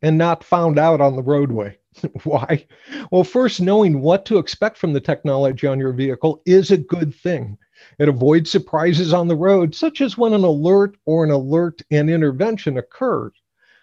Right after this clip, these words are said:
Knowledge about the system helps you understand why something just happened. Knowing why something happened reduces concerns that the system is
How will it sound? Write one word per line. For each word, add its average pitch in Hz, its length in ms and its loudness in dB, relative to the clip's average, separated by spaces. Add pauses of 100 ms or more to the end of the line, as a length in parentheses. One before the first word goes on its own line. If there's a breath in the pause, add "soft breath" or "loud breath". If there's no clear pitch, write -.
(100)
Knowledge 170 480 4
about 156 500 0
the 220 80 2
system 208 480 -2
helps 185 300 -4
you 226 80 -4
understand 202 500 -2
why 143 300 0
something 151 500 -4
just 127 240 -4
happened. 175 460 -6 (520 soft breath)
Knowing 139 440 2
why 254 240 0
something 131 420 -2
happened 127 560 -4
reduces 240 500 0
concerns 220 580 0
that 165 140 -4
the 156 80 0
system 180 560 0
is 147 420 2